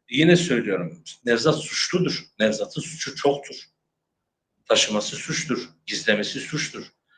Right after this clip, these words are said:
Salim gözaltına alındıktan sonra konuşması zaten suçtur.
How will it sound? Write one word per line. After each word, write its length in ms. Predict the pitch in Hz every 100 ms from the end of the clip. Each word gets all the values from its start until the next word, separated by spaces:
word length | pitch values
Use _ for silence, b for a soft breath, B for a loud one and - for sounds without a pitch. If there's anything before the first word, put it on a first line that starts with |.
| _
Salim 480 | - - 120 151 156
gözaltına 500 | 156 156 123 - 139
alındıktan 600 | 127 117 113 - 147 147
sonra 340 | 147 151 131
konuşması 580 | - 117 107 - 110 135
zaten 340 | 127 139 147
suçtur. 500 | 117 - - - -